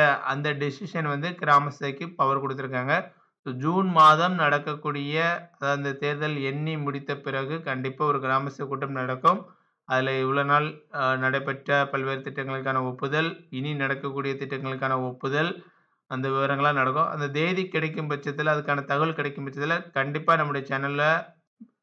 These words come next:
காணொளி வெளியிடப்படும். So, இப்பவே உங்களுடைய இந்த நான் சொன்ன அலுவலர்களை நீங்கள் அப்ரோச் பண்ணி, உங்களுக்கு உண்மையிலே வீடு வேணும்னா, அந்த டாக்குமெண்ட்லாம் ரெடி பண்ணுங்க. பட்டா, அப்புறம் உங்க லேண்டுக்கான பத்திரங்கள், வில்லங்க சான்றிதழ், அ,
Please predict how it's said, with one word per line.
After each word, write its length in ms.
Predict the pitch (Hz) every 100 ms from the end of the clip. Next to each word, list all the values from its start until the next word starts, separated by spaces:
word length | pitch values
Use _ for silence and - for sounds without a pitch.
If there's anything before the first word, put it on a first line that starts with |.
| _
காணொளி 300 | 127 135 139 131
வெளியிடப்படும். 560 | 135 135 131 135 170 - _ _ _ _ -
So, 60 | 170 160
இப்பவே 540 | 180 175 185 214 208 -
உங்களுடைய 320 | 151 147 147 147 143 143 -
இந்த 120 | 139 - -
நான் 240 | 151 147
சொன்ன 220 | 151 156 156
அலுவலர்களை 500 | 151 156 156 151 156 156
நீங்கள் 260 | 147 147 143
அப்ரோச் 320 | 131 147 147 -
பண்ணி, 220 | 147 147 170 175 -
உங்களுக்கு 300 | - 135 135 135
உண்மையிலே 360 | 139 147 156
வீடு 320 | 160 143 143 143
வேணும்னா, 380 | 135 135 135 156
அந்த 100 | 151
டாக்குமெண்ட்லாம் 600 | 139 135 143 151 143 147 139
ரெடி 140 | 131
பண்ணுங்க. 280 | 131 127 127 127
பட்டா, 300 | 127 - 147 156 - _ _ _ 135
அப்புறம் 180 | 127 131
உங்க 120 | 131
லேண்டுக்கான 380 | 135 139 139 135
பத்திரங்கள், 600 | 127 127 139 139 143 151 143 - _ 135
வில்லங்க 280 | 131 135
சான்றிதழ், 580 | 131 131 131 131 139 151 - _ _ _ _ _
அ, 60 | _